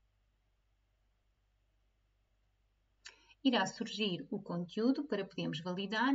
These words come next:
e, se, se quiserem, podem editar ou clicar no botão mais e tornar o conteúdo não listado, renomeá-lo, substituir como ficheiro, descarregar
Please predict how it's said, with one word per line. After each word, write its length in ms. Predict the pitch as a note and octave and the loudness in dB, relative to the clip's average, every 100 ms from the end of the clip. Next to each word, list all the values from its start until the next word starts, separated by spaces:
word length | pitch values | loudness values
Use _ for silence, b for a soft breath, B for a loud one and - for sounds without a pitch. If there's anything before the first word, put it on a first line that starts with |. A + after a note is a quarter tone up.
| D4+ | 2
e, 100 | B3 | 2
se, 160 | A#3 G#3 - | 0 -2 -12
se 200 | - - | -10 -6
quiserem, 500 | A3 G#3+ G#3+ F3+ F3 | -2 2 2 2 -2
podem 400 | F3 D#3+ E3+ E3+ | -4 -4 -4 -4
editar 500 | F#3 G3+ G3 G3 A#3 D4+ - _ _ _ _ | -6 -2 0 2 2 0 -2 _ _ _ _
ou 300 | G#3 A3 A#3 | 4 4 4
clicar 360 | A3+ A3+ F#3 E3+ | 0 -2 0 0
no 100 | F3 | -4
botão 260 | - F#3+ | -6 -4
mais 440 | F3+ F3 G#3 A#3 - | -2 0 0 0 -2
e 100 | G#3+ | -4
tornar 400 | A3 G3+ F#3+ E3+ | -4 -2 -2 -2
o 60 | F3 | -6
conteúdo 420 | F#3+ F3+ F3 D#3+ | -6 -6 -4 -2
não 200 | F3+ F#3+ | -2 -2
listado, 680 | F3+ - F#3+ G3+ A#3 B3 B3 - | -4 -4 2 4 4 2 -2 -4
renomeá-lo, 680 | F#3 F3+ F3 F#3+ G#3 G#3+ A3 B B B | -2 -2 2 2 2 0 -6 B B B
substituir 720 | - C#4 A#3+ - G#3+ F#3 F3 | 0 2 2 0 -2 -2 -4
como 220 | G#3 G3+ | -2 -2
ficheiro, 640 | - F#3 - G#3 G3 G3+ - | -2 -4 0 0 0 -2 -2
descarregar 840 | A#3+ A#3+ - G3 D3+ - F#3+ G3 | 0 2 0 -6 -8 2 4 4